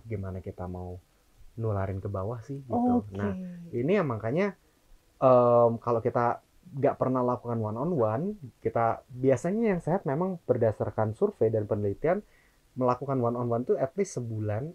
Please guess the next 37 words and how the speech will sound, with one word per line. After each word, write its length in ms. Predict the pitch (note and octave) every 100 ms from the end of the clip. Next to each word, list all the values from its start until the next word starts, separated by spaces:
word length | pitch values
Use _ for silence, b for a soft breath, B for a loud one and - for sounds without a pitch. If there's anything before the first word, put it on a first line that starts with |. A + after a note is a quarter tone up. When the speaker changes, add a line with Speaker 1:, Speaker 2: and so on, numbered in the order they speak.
| _
Speaker 1:
itu 440 | C3 - G#3+ G3+ -
s-, 220 | C#3 - -
dua 180 | A#2+
kali 300 | G#2+ C3+ C3 A2
sih. 200 | - G2+ _ _ _ _ _ -
Speaker 2:
Hmm. 240 | D4 D4
Speaker 1:
Gitu. 500 | A3 - G#2+ G2+ G2 G2
Nah, 140 | G#2+
jadi 180 | G#2+ E3+
kalau 220 | F#3+ D3+
misalkan 400 | B2 A#2 A2+ A2+ -
kita 240 | F3 B3
punya 300 | G3+ C#3 B2+ -
tim 260 | C3+ D#3 G#3 _ _ _ _
jumlahnya 580 | A#2+ B2+ B2+ A#2 C3+
lebih 520 | C3 B2 A2 A2 G#3+ B3 -
daripada 880 | A#2+ A2+ A#2 A2+ - A2+ A2+ A2 G#2 -
tiga 400 | - C4+ D3 C3+
puluh 260 | - B2+ A#2+
orang, 380 | F3 C#3 G#2 A2 b b b -
itu 300 | G#3 E4 D4
habisnya, 480 | E3+ D#3 D#3+ C4
habis 300 | - E3 D3+
waktu 240 | F3 D3 C4
buat 200 | F3 C#3
one 200 | C3 B2+
on 160 | F#3+
one 240 | F3+ A#2+ G#2
kan 240 | G#2 G#2
gitu. 320 | G#2 G#2 G2+ F#2+ _
Speaker 2:
Iya. 220 | G#3+ E3+
Speaker 1:
Nah, 220 | A#2+ A2+
jadi 220 | G#2 A#2+
makanya, 580 | A3 F#3 D3+ D3+ G#3+ A3+
eh, 460 | - - C#3+ C#3 C#3
perlu 480 | - C3+ C#3+ G#3+ A3+ - _
pu-, 320 | - C#3 C3+